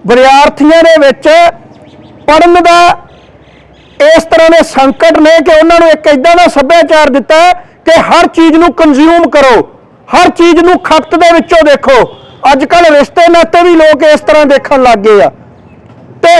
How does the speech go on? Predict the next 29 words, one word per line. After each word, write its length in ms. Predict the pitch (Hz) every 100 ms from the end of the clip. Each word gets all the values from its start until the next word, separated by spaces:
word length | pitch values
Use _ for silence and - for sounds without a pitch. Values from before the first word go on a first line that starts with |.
| 226
ਜਿਹੜੀ 320 | 262 311 392 349
ਚੀਜ਼ 200 | 349 320
'ਚ 80 | 349
ਉਹਨਾਂ 200 | 349 349
ਨੂੰ 200 | 330 185
ਬੈਨੀਫਿਟ 520 | 277 339 330 349 339
ਦਿਖਦਾ 360 | 311 277 277 262 254 - - - - -
ਉੱਥੇ 240 | 311 - 339
ਹੀ 80 | 320
ਉਹ 120 | 311
ਚੀਜ਼ 320 | 311 294 285 269
ਵਾਲੇ 240 | 277 285
ਪਾਸੇ 320 | 277 262 277
ਤੁਰਦੇ 400 | 254 247 208 247
ਆ। 140 | 285 330 320 - - 269
Otherwise 520 | 285 320 302 311 302
ਸੁਸਾਇਟੀ, 800 | - 247 - 233 247 269 330 349 - - - _ _ - 147
ਗਰੀਬੀ, 600 | 220 285 226 311 349 349 - - -
ਬੇਰੁਜ਼ਗਾਰੀ, 920 | 147 165 285 294 269 320 330 339 339 - _ _ _ _ - - -
ਔਰਤਾਂ 420 | 269 302 294 330 330
ਦੀ 100 | 320
ਸੁਰੱਖਿਆ, 560 | 262 262 - 302 339 339 - - _ - - -
ਇਹ 100 | 311
ਬਹੁਤ 380 | 185 262 349 349
ਸਾਰੇ 320 | 311 294 311
ਜਿਹੜੇ 260 | 302 311 320
ਮੁੱਦੇ 340 | 254 214 294 294
ਹੈਗੇ 320 | 226 254 262
ਆ 80 | 226